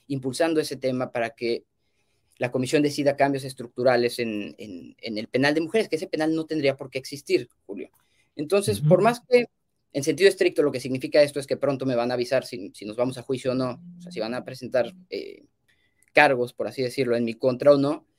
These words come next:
Speaker 1: sigue siendo un avance en cuanto a la estrategia general de defensa de Brenda Quevedo y de Jacobo. ¿Por qué? Porque esto demuestra también cómo ha funcionado la criminalización de la defensa en este caso,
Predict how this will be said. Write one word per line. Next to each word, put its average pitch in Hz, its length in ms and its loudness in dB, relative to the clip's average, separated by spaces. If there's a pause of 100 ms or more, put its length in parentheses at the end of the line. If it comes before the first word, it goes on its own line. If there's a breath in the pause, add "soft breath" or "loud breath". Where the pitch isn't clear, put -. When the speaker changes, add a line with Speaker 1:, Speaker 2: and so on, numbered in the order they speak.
(880)
Speaker 1:
sigue 180 320 2
siendo 165 380 6
un 156 180 6
avance 143 560 2
en 135 100 -4
cuanto 135 260 0
a 127 40 0
la 123 60 -2
estrategia 131 640 -6
general 120 400 -2
de 127 80 0
defensa 120 460 -4
de 117 260 -4
Brenda 117 320 -6
Quevedo 110 360 -6
y - 20 -8
de 101 120 -8
Jacobo. 135 360 -4
¿Por 143 140 -6
qué? 185 100 -2
Porque 180 240 -4
esto 175 220 -2
demuestra 147 440 0
también 120 460 -2 (360)
cómo 160 240 4
ha 151 40 -6
funcionado 131 520 0
la 123 160 0
criminalización 117 760 -6
de 127 100 0
la 107 80 0
defensa 117 340 -4
en 123 60 -6
este 131 220 -8
caso, 147 380 -4